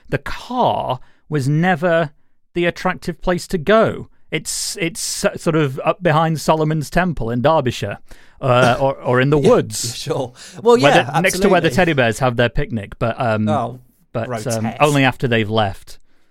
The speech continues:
Speaker 2: Defiling their picnic with your
Speaker 1: Mm.
Speaker 2: outdoor activities. Um, yeah, I, I, you, you, I mean, you make a valid point, but it's, uh, a car is enclosed. If it's raining or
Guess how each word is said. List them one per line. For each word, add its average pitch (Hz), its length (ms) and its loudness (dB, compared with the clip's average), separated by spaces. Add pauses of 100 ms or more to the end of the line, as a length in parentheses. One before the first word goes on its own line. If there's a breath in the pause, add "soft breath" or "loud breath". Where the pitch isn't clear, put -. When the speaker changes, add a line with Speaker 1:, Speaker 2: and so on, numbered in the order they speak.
Speaker 2:
Defiling 123 520 -6
their 117 140 -8
picnic - 580 -20 (180)
with 117 140 -14
your 117 120 -6
Speaker 1:
Mm. 101 300 -6
Speaker 2:
outdoor 120 400 -6
activities. 113 680 -12 (360 soft breath)
Um, 156 460 0 (380 soft breath)
yeah, 226 280 4
I, 160 160 2
I, 180 80 0
you, 185 220 -6
you, 185 240 -6
I 170 60 -2
mean, 165 100 -2
you 165 60 -4
make 180 160 -2
a 151 40 -12
valid 147 260 2
point, 165 380 -2 (140)
but - 420 -2
it's, - 400 -6
uh, 139 240 -2
a - 60 -10
car 151 340 0
is 127 100 -8
enclosed. 147 760 -8
If 123 120 -14
it's 135 180 -12
raining 139 520 -2
or 113 360 -6